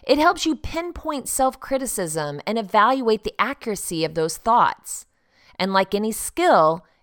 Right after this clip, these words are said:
it's something that you can continue to get better at. Progress, not perfection.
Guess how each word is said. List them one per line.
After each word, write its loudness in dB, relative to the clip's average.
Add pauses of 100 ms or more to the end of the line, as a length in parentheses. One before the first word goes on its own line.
it's -4
something -4
that 0
you -8
can -12
continue -8
to -8
get -8
better 0
at. -6 (460)
Progress, 0 (200)
not 0
perfection. -6